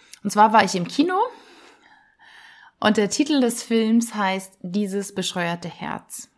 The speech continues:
Du hast es in der Überschrift des Podcasts gelesen und hast vielleicht gedacht so,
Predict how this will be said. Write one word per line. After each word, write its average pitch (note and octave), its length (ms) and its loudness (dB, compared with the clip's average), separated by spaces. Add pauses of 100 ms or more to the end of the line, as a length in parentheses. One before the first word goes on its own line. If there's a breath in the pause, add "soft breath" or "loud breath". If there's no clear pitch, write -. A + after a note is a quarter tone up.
(1300 soft breath)
Du G#3 100 0
hast A#3 200 2
es G3+ 100 2
in G3 140 0
der F3+ 300 0
Überschrift B3+ 500 0
des F#3+ 100 -6
Podcasts G3+ 580 -2
gelesen B3 600 2
und F#3 100 -2
hast - 260 -6
vielleicht - 260 -6
gedacht E3 340 -2
so, - 180 -4